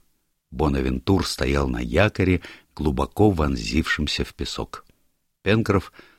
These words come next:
облегчённо вздохнул, увидев, что всё благополучно. Его беспокойство, обоснованное или необоснованное, было вполне понятно.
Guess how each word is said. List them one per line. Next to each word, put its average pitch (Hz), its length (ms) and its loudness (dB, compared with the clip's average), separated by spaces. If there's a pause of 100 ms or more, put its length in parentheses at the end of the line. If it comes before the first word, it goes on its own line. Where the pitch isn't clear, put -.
(100)
облегчённо 78 580 0
вздохнул, 90 640 2 (280)
увидев, 87 560 2
что - 180 -2
всё - 280 0
благополучно. 69 880 -2 (640)
Его 82 260 2
беспокойство, 82 960 2 (320)
обоснованное 85 1040 6
или 76 320 0
необоснованное, 107 1000 6 (320)
было 92 240 4
вполне 92 360 2
понятно. 71 580 0